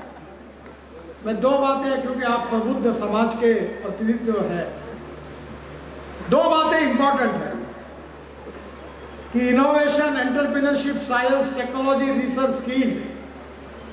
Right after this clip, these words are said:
and successful practices, we name it as knowledge, हम उसको ज्ञान कहते हैं। और नॉलेज के आप उपासक हैं।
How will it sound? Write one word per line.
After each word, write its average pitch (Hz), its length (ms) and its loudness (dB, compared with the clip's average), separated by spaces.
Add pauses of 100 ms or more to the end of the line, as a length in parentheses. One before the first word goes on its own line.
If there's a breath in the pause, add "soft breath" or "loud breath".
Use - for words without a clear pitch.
(180)
and 226 200 6
successful 254 640 4
practices, 247 680 0
we 226 160 6
name 226 180 8
it 226 140 2
as 196 180 0
knowledge, 185 400 2 (680)
हम 196 120 -2
उसको 196 280 0 (100)
ज्ञान 220 280 6
कहते 175 320 0
हैं। - 120 -4 (1700)
और 269 200 6
नॉलेज 294 520 4
के 320 140 -2
आप 320 220 0
उपासक 311 460 0
हैं। 262 180 0